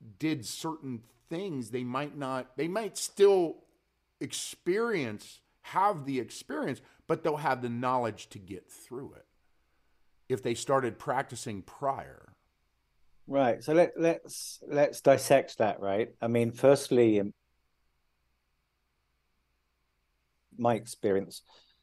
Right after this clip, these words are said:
Speaker 2: people, people really only change when they're at the precipice of destruction.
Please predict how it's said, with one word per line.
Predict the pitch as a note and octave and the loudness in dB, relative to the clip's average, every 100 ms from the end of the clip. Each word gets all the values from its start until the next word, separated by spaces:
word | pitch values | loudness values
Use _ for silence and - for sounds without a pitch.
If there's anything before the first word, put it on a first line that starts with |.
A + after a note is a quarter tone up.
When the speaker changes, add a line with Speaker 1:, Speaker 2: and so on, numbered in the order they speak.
| _ _ | _ _
Speaker 2:
people, | - C#3 B2 G#2+ - - _ _ _ _ _ _ _ - | -4 0 2 0 -2 -20 _ _ _ _ _ _ _ -6
people | D#3+ C#3 | 0 4
really | B2 A2+ | 4 4
only | A#2+ A#2 F#2+ F2+ _ _ | 4 2 0 -8 _ _
change | - A#2 G2+ F#2 G#2+ - - _ _ _ _ _ | -2 0 0 -2 -10 -14 -18 _ _ _ _ _
when | G#2+ G#2+ | 0 2
they're | G#2 G2+ | 6 4
at | - | 4
the | - | -2
precipice | - G#2 - - G2 - | -4 -4 -4 -10 -10 -6
of | F#2+ | -8
destruction. | - F#2 - F#2 - - - | -8 -12 -4 -4 -4 -14 -16